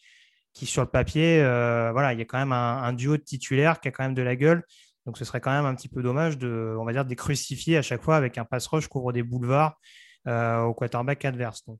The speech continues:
euh, voilà. Après, euh, sur le reste, encore une fois, je vais pas tout développer, mais je suis pas plus rassuré que toi sur Marcus Mariota, mais ça, j'aurai l'occasion d'y revenir tout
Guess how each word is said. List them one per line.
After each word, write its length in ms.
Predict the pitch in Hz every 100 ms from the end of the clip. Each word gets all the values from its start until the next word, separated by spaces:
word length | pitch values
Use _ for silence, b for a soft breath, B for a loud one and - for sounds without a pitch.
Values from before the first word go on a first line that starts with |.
| -
euh, 60 |
voilà. 280 | 110 123 107 -
Après, 260 | - 139
euh, 240 | 127 107 110 - b b b
sur 160 | -
le 60 | 143
reste, 220 | 165 170
encore 180 | 135 135
une 80 | 135
fois, 100 | 160
je 60 |
vais 80 | 131
pas 100 | 127
tout 140 | 123 135
développer, 540 | 131 127 123 151 160
mais 540 | 131 110 110 107 107 110
je 120 | 117
suis 120 | 113
pas 120 | 143
plus 140 | 135 143
rassuré 300 | 131 139 123
que 60 |
toi 100 | -
sur 140 | - 127
Marcus 340 | 120 - -
Mariota, 360 | 123 120 117 160
mais 100 | 135
ça, 180 | - 131
j'aurai 160 | 123
l'occasion 300 | 120 131 123
d'y 80 | 131
revenir 280 | 117 117
tout 100 | 131